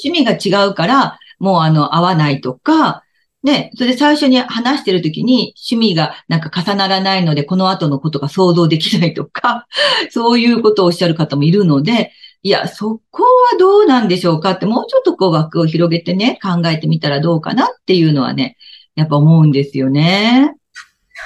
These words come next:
Speaker 2: ほど、そうか、そうか。趣味の欄を見て全然違うからで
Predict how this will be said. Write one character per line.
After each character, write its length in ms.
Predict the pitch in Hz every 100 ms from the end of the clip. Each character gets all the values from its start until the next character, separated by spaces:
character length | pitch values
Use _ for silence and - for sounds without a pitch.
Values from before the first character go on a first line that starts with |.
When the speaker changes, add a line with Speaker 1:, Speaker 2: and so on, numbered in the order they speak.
| - -
Speaker 2:
ほ 60 | 247
ど、 100 | 247
そ 140 | 254
う 40 | 254
か、 120 | 247
そ 100 | 262
う 40 |
か。 80 | 240
趣 180 | 214 330
味 160 | 403 381
の 120 | 359
欄 220 | 339 320
を 40 |
見 140 | 311 349
て 280 | 311 247 214
全 360 | 196 233 262
然 0 | 262
違 140 | 269 294
う 60 | 302
か 140 | 262
ら 180 | 240 196
で 280 | - 190